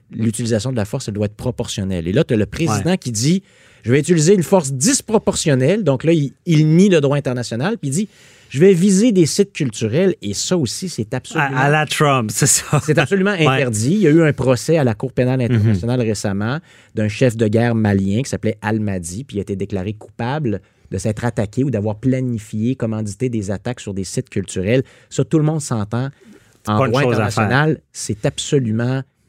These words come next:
Speaker 1: dramatique. On veut pas faire ça. Ni
Speaker 2: Dramatique.
Speaker 1: s'attaquer à des êtres humains, d'ailleurs.
Speaker 2: Ben oui, puis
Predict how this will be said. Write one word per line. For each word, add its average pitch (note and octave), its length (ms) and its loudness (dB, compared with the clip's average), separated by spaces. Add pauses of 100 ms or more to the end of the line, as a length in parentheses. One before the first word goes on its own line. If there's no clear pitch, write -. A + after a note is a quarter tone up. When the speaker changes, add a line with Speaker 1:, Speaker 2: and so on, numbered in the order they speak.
Speaker 1:
dramatique. B2+ 560 0
On A2 60 -4
veut F#2+ 100 -2
pas B2 140 -2
faire G#2+ 180 -2
ça. B2+ 100 2
Ni D3 60 4
Speaker 2:
Dramatique. D#3+ 380 0
Speaker 1:
s'attaquer E3+ 180 0
à D#3 60 0
des B2 200 2
êtres B2 220 0
humains, A2 260 -4
d'ailleurs. C3 280 0
Speaker 2:
Ben F3+ 40 4
oui, F#3+ 140 6
puis C3 220 2